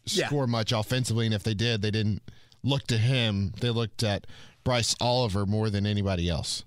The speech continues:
Speaker 1: Yeah, not a high, high-powered attack there, um, at Youngstown State. So, um, all right, we got two more to go. Uh, who's up next? Is it Curtis Brooks?
Speaker 2: Yes, it is.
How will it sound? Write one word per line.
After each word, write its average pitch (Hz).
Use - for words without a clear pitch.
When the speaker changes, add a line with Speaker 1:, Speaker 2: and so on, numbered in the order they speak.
Speaker 1:
Yeah, 117
not 131
a 117
high, 120
high-powered 113
attack 113
there, 104
um, 104
at 110
Youngstown 110
State. 98
So, 110
um, 98
all 202
right, 151
we 170
got 170
two 254
more 269
to 208
go. 151
Uh, 139
who's 170
up 156
next? 131
Is 135
it 135
Curtis 180
Brooks? -
Speaker 2:
Yes, 117
it 123
is. -